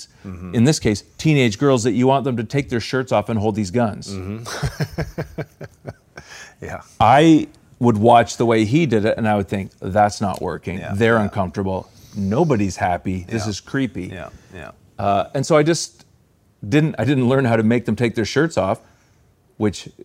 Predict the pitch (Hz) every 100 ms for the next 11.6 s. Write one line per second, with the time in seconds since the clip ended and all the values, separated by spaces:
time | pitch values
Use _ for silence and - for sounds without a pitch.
0 | _ 165 117 95 104 - 139 131 98 98
1 | 98 120 90 110 127 - 107 92 107 98
2 | 95 95 - 147 110 - - - 147 143
3 | 135 147 131 127 - - 139 151 143 135
4 | 147 143 127 127 120 120 131 - 101 -
5 | 156 208 185 104 95 92 - 95 87 98
6 | - _ - 120 131 123 127 120 117 -
7 | - 127 113 110 104 - 120 101 95 107
8 | 104 117 127 104 95 85 80 - 98 -
9 | 120 135 160 135 127 135 120 113 104 -
10 | - _ _ - 107 196 269 175 117 -
11 | - 113 98 92 92 92